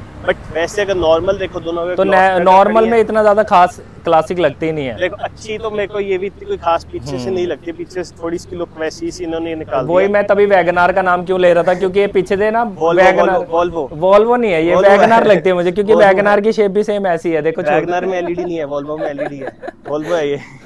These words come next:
Speaker 2: पर हम Volvo से compare नहीं कर सकते इस गाड़ी को।
Speaker 1: अच्छा, आपने भी एलईडी ऊपर तक करवा ली?
Speaker 2: हाँ, ऊपर तक करवाई है मैंने।
Speaker 1: अच्छा, ये normal इसमें सिंपल
Speaker 2: नॉर्मल
Speaker 1: आती है
Speaker 2: इसमें
Speaker 1: ना?
Speaker 2: ये ग्रिलिंग ही आती है, lights नहीं होती। ये
Speaker 1: हम्म।
Speaker 2: आफ्टर मार्केट मैंने install कराई हुई है,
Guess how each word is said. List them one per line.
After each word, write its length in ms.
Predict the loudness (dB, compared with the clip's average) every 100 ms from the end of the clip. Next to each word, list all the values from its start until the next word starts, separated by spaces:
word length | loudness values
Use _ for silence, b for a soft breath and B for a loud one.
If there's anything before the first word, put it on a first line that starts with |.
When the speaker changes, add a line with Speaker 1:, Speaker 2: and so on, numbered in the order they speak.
| -6
Speaker 2:
पर 120 | 0 2
हम 160 | 4
Volvo 300 | 2 2 2
से 100 | 2
compare 320 | 0 2 2
नहीं 140 | 2 0
कर 140 | 0
सकते 260 | 0 0 0
इस 80 | 2
गाड़ी 260 | 0 0
को। 80 | -2
Speaker 1:
अच्छा, 520 | -4 -6 -8 -6 -4
आपने 300 | -2 -2 -4
भी 120 | -6
एलईडी 300 | -6 -6 -8
ऊपर 260 | -12 -12 -18
तक 80 | -14
करवा 160 | -8
ली? 120 | -6 -4
Speaker 2:
हाँ, 260 | -2 0
ऊपर 220 | 0 0 -2
तक 160 | -2
करवाई 320 | -2 -2 -2
है 80 | -4
मैंने। 240 | -8 -10 -14 -20 -20
Speaker 1:
अच्छा, 220 | -16 -10
ये 140 | -8
normal 380 | -4 -4 -4 -8
इसमें 220 | -12 -12 -10
सिंपल 440 | -10 -12 _ 0
Speaker 2:
नॉर्मल 300 | 4 4 4
Speaker 1:
आती 80 | 2
है 60 |
Speaker 2:
इसमें 180 | 2 0
Speaker 1:
ना? 40 | 0
Speaker 2:
ये 80 | 2
ग्रिलिंग 400 | 2 -2 -2 -2
ही 60 |
आती 260 | -2 -2 -2
है, 160 | -6 -2
lights 320 | 0 0 0
नहीं 120 | -6 -6
होती। 200 | -6 -8
ये 500 | -10 -18 -16 0 4
Speaker 1:
हम्म। 20 |
Speaker 2:
आफ्टर 280 | 4 2 -2
मार्केट 360 | -2 -2 -4
मैंने 220 | -4 -6
install 340 | -8 -2 0 0
कराई 280 | -2 -2 -2
हुई 120 | -6
है, 160 | -8